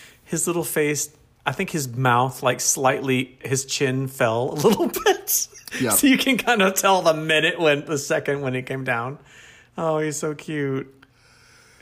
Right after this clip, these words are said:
Speaker 2: So
Speaker 1: So
Speaker 2: we cut
Speaker 1: ridiculous.
Speaker 2: up to young Mister Grace's office, and he informs the department that they're ordering more mannequins for the other branches because they've been a hit so far.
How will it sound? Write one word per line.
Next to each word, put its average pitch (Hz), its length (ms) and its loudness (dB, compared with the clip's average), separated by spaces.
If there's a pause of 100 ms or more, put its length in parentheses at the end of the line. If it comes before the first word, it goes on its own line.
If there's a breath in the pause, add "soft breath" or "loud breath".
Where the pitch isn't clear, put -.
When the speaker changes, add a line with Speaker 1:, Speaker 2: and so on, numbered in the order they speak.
(160 soft breath)
Speaker 2:
So 196 320 2
Speaker 1:
So 147 120 0
Speaker 2:
we 127 140 4
cut 233 200 4
Speaker 1:
ridiculous. 196 260 4
Speaker 2:
up - 80 -14
to 175 320 4
young 156 320 2
Mister 151 220 -2
Grace's 135 420 -2
office, 113 580 -4 (680 soft breath)
and 139 300 0
he 165 180 0
informs 160 440 2
the 147 80 -2
department 143 380 0
that 120 100 -8
they're 139 120 0
ordering 143 380 2
more 190 200 4
mannequins 135 500 -2
for - 140 -6
the 139 100 0
other 170 180 4
branches 113 480 -6
because 120 320 -6
they've 117 180 -2
been 117 140 -6
a 120 80 -4
hit 147 200 -2
so 123 220 -2
far. 139 440 -2